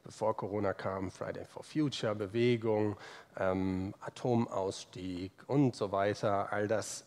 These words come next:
ähm, das gab's. Und mir fällt auf, es gibt so unterschiedliche Zugänge zu dem Thema. Also das wird ja politisch heiß diskutiert, ähm, und, <clears throat>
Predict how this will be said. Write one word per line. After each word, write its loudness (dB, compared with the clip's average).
ähm, 0
das -4
gab's. 0
Und 8
mir 6
fällt 4
auf, 2
es -8
gibt -4
so 0
unterschiedliche 2
Zugänge 4
zu -6
dem 2
Thema. -2
Also -6
das -2
wird -6
ja -2
politisch -2
heiß -4
diskutiert, 2
ähm, 4
und, 6
<clears throat> 12